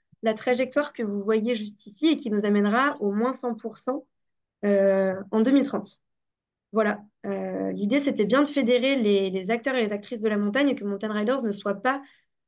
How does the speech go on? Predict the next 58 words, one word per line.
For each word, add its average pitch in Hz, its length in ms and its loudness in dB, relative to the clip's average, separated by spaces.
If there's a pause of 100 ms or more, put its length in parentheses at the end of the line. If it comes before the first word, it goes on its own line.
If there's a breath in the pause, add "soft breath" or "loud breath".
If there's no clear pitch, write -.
(100)
euh, 190 760 0 (540)
la 214 580 0
seule 254 200 4
structure - 640 -4
à 220 80 0
porter 226 240 -4
le 214 40 -2
sujet 247 300 2
et - 40 0
que - 40 -6
ça 220 100 -2
devienne 214 280 2
une 220 120 2
ambition. 226 440 -4 (640)
Euh, 180 480 -2
c'est 180 180 -4
complètement 262 460 2
possible 254 400 -2
et 220 80 4
aujourd'hui, 220 320 2
ça 247 200 -2
fonctionne 233 440 0
bien 269 180 -4 (380 loud breath)
parce 220 160 -4
que 277 80 2
le 269 40 2
su-, 220 240 -8
le, 202 200 4
le 196 120 0
déchet, 226 300 2
déjà, 226 240 0
c'est 220 140 -10
un 185 160 -8
sujet 208 280 0
qui 226 200 -8
fait 202 100 0
pas 233 160 2
débat 240 320 0 (340 loud breath)
et 202 60 -6
parce 220 140 -2
que 254 80 -8
ça, 202 340 0
ça 202 220 -2
a 196 40 0
vraiment 226 280 -2
mobilisé 226 440 -2
tous 247 140 -12
les 226 140 0
acteurs 220 240 -6
et 247 80 -2
les 202 140 -4
actrices, 202 400 -8
euh, 196 100 -2
autour 190 180 -4
de 240 60 2
la 226 100 4
table, 240 280 0
euh, 196 180 -2